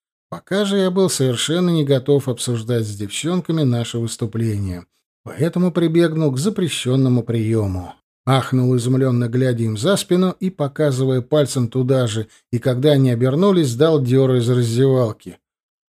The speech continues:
"Ах ты! Чтобы к концу недели ваши номера были готовы!" — раздался мне в спину возмущенный вопль сестренки. Занятия прошли как обычно. Я уже полностью втянулся в процесс.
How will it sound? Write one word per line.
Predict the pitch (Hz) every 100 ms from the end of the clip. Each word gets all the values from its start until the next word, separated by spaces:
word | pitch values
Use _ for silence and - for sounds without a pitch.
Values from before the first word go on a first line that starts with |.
| _
"Ах | 254 302 -
ты! | - 302 254 - _
Чтобы | - - 147 190
к | -
концу | 220 233 233 269
недели | 254 202 202 247
ваши | 233 226 240
номера | 233 226 226 240
были | 240
готовы!" — | 233 226 226 226 254 160 - -
раздался | 135 123 113 127 - 120
мне | 123 113
в |
спину | - - 208 190
возмущенный | 143 123 127 123 - 151 156 135
вопль | 113 117 113 107
сестренки. | - 107 - 113 107 95 - 82 _ _ _ _
Занятия | 139 175 214 233 214 104
прошли | 98 98 - 110
как | - 92
обычно. | 90 82 82 - - - _ _ _ _
Я | 135 196
уже | 143 101
полностью | 90 - 196 190 180 - 165
втянулся | - 98 104 110 -
в | 95
процесс. | 98 92 - 85 - -